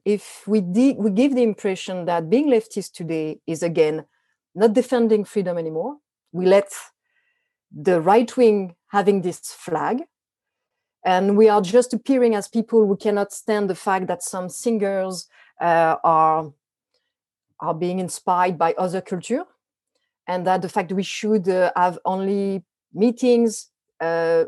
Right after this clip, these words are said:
white and not white separated. So we should reinstall segregation, for example, inside the university, which is one of the <laughs> debates we're having right now in France. So if being the left is to be pro-veil, pro-segregation,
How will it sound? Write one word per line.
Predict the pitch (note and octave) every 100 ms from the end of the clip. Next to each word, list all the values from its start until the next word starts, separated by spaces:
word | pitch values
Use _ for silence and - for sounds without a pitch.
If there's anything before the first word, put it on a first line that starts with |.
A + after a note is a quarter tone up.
| -
white | E3 G3 A3 A3+ - -
and | F#3 F#3
not | F#3+ F#3+
white | F#3+ F#3 F#3 F#3
separated. | - F#3+ G3 F3+ G3+ A3 D#4+ - _
So | - G3
we | F#3 G3+
should | - G#3+ G3+ F3 _ _ _ _ -
reinstall | F#3 C4+ C4 - - A#3
segregation, | A3+ A3 F#3 F3+ F#3+ A3 A#3+
for | A#3 G#3
example, | F#3 F#3+ G3 G3
inside | F#3+ - F#3+ F3+
the |
university, | F3+ G3+ A3 A#3 B3 A#3+ E4+
which | D#4 A3
is | G3 F3+
one | F#3+
of | F3
the | E3
<laughs> |
debates | F#3 C4+ C4
we're | G3+
having | G3+ F3+ E3+ D#3 -
right | F3 D#3
now | E3+ D#3+
in | D3
France. | F#3+ A3 F#4 - _ - _ _
So | - A3+ -
if | E4 F#4
being | A#3+ D4+ C#4+
the | A#3+
left | A3+ D#3 - - -
is | G3+ -
to | -
be | G3+ G3 F3+ E3 _ _ _ _
pro-veil, | - B3 A#3 G#3 F#3 F3+ G#3 _ _ _ _ _
pro-segregation, | B3 C4+ B3 G3+ G3 F#3 F#3+ - G#3 G#3 G#3+